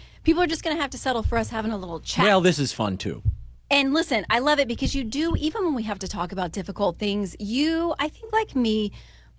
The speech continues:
Speaker 1: you've got a broader kind of eternal optimistic hope about the future.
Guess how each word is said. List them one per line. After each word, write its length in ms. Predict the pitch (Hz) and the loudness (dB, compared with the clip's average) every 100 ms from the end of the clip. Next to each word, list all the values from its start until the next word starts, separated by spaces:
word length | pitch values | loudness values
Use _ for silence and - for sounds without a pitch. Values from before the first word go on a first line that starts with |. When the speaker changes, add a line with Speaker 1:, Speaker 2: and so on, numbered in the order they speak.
| - | 2
Speaker 1:
you've 220 | 240 285 | 2 4
got 180 | 294 302 | 4 4
a 60 | |
broader 440 | 233 214 214 214 202 | 2 0 2 2 0
kind 160 | 233 | -2
of 100 | 202 160 | -6 -6
eternal 640 | 196 - - 208 196 190 - | -8 -8 -6 -4 -2 -2 -4
optimistic 920 | 175 - 185 175 - 196 202 - - - - | -6 -4 -4 -6 -6 -6 -6 -10 -20 -20 -12
hope 360 | - 240 277 - | 0 2 2 0
about 300 | 277 294 285 | -2 0 -2
the 60 | 285 | -4
future. 680 | - 294 285 - 302 302 | -2 -4 -2 0 0 0